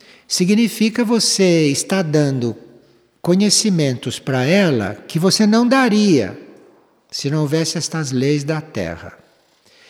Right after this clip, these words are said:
Então, nós já sabemos que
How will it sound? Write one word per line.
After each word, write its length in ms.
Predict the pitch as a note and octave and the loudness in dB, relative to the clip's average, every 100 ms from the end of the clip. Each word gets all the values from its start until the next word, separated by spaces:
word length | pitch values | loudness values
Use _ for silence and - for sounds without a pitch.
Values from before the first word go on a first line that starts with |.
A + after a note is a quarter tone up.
| _ _ | _ _
Então, 160 | D4 | -2
nós 160 | C4+ E3 | 0 0
já 100 | D3 | -2
sabemos 840 | - C#3 C3+ G3+ E3 A#2+ G#2 - - - - | -4 -6 0 2 2 -2 -6 -12 -16 -20 -6
que 680 | F#3+ G#3 - - - _ | -2 -2 -4 -16 -20 _